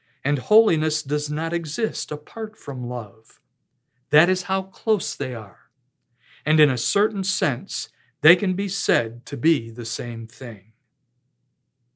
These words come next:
Recently, the leader of the Worldwide Salvation Army, General Brian Peddle, met Pope Francis in Rome, along with other Salvation Army leaders. The address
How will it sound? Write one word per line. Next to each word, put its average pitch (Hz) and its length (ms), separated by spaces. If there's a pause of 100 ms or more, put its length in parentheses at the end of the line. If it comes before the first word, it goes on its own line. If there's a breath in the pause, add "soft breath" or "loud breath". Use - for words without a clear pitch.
(640 soft breath)
Recently, 147 920
the 135 320
leader 151 360
of 131 120
the 131 80
Worldwide 143 640
Salvation 127 540
Army, 135 420 (220 soft breath)
General 135 380
Brian 123 580
Peddle, 139 540 (340 soft breath)
met 220 380 (160)
Pope 208 280
Francis 165 560
in 147 140
Rome, 131 500 (120)
along 160 540
with 131 340
other 147 260
Salvation 127 560
Army 120 220
leaders. 123 560 (920 soft breath)
The 151 120
address 170 680